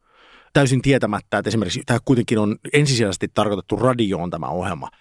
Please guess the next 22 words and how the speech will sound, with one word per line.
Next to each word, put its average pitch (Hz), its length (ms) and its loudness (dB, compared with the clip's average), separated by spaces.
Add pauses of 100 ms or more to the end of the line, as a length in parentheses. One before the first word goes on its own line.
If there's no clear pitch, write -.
(220)
Meillähän 135 400 2
varmaan 110 260 2
lopulta 110 280 0
ei 95 40 0
ole 92 60 -4
mitään 90 240 -2
väliä, 87 200 -2
mistä 87 260 -6
tää 80 180 0
kuunnellaan, 82 520 -6
mutta 87 160 -6
että 87 80 -4
nämä 104 100 0
menee 107 200 2
iloisesti 110 320 0
sekaisin. 101 320 -2
Mut 92 180 -6
huomaa 147 480 2
just 120 220 0
sen 120 200 2
tässä 113 180 -2
arkikielessä, - 840 -2